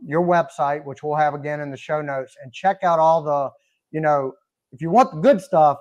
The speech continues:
you need to pay for it. But there's a lot of valuable free content out there that Greg provides. And, um, some of his podcasts are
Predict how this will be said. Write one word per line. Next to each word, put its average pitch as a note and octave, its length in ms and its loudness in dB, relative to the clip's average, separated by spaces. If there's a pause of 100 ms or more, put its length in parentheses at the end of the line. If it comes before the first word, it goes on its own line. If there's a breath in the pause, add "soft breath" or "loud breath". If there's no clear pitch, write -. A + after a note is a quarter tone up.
(140)
you D#3 80 -10
need D#3 80 -4
to A#2+ 60 -14
pay G#3 280 4
for B2+ 220 -12
it. - 140 -20
But D#3 120 -10
there's C#3+ 180 -4
a C#3 60 -6
lot F3 500 4
of E3 140 -2
valuable D#3+ 680 0
free F3 240 0
content E3 500 -6
out C#3 180 -4
there C#3 200 -6
that B2 140 -20
Greg D3 300 -4
provides. C#3 600 -2
And, C3+ 200 -12
um, B2+ 320 -6 (340)
some F3 180 0
of F3+ 100 0
his D#3+ 180 -6
podcasts E3+ 540 0
are C#3 320 -6